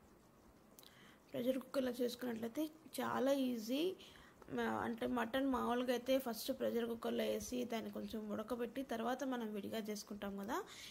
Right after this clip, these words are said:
ఇలా అయితే రెండు ఒకేసారి అయిపోతాయి. ఫైవ్ to టెన్ మినిట్స్లో అయిపోతుంది. So, ఇప్పుడు ఆయిల్ బాగా వేడెక్కిపోయింది. ఇప్పుడు దీంట్లో వన్ టేబుల్ స్పూన్ జీలకర్ర అలాగే ఆవాలు వేసుకున్నాము.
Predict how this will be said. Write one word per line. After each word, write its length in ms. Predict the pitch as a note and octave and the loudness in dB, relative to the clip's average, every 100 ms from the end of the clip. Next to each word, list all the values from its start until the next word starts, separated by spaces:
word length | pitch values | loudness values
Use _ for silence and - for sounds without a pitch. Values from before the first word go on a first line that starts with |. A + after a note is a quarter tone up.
| - | -8
ఇలా 140 | - - | -4 -2
అయితే 200 | G3+ A#3 | 0 -2
రెండు 260 | A3 A3 | -2 0
ఒకేసారి 580 | A3 G#3 - C4+ C4+ A#3 | 0 0 2 4 4 2
అయిపోతాయి. 640 | G#3+ G#3 G#3 G3 B3 F4+ - - - | 0 -2 -4 -2 0 -2 -4 -18 -4
ఫైవ్ 220 | A#3+ B3+ | 2 2
to 100 | D4 | 2
టెన్ 200 | C4+ A#3+ | 0 0
మినిట్స్లో 320 | B3 C4 - A#3 | 0 -2 0 -2
అయిపోతుంది. 680 | G3+ - - F#3+ G#3+ F4+ G#4+ - _ - - - - - - - - - - | -2 -8 -6 -2 0 0 -2 -10 _ -20 -20 -20 -20 -20 -20 -20 -20 -18 -6
So, 160 | C#4 A3 | 0 2
ఇప్పుడు 580 | G#3+ G#3 G#3 G#3+ G#3 - - | 2 0 0 2 2 0 0
ఆయిల్ 280 | - A3 A3 | 4 4 4
బాగా 300 | G#3 F#3+ G3+ | 2 2 2
వేడెక్కిపోయింది. 920 | G3+ G3 G3 G3 - F#3+ F#3 C4+ A#4 - - - - | 2 2 0 -2 -4 -2 -2 -2 -2 -6 -20 -18 -8
ఇప్పుడు 220 | A3+ A#3 | 0 4
దీంట్లో 340 | A3 G#3+ A3 C#4+ | 4 2 4 6
వన్ 260 | B3+ A3+ | 6 2
టేబుల్ 260 | A3+ A3 G#3 | 0 -2 -2
స్పూన్ 380 | G#3 - C#4 G#4+ B4 - - - A3 | -6 -4 0 0 -4 -14 -18 -8 4
జీలకర్ర 520 | A#3 A3+ A3 A3 A#3 | 6 6 4 2 4
అలాగే 520 | D4 C#4 A#3 A#3 B3+ | 6 6 6 2 2
ఆవాలు 420 | A3+ G#3 A3 A3+ | 4 4 4 4
వేసుకున్నాము. 800 | G#3+ G#3+ - A3+ G#3 G3+ C4 G#4 | 2 -2 -2 -2 2 2 4 2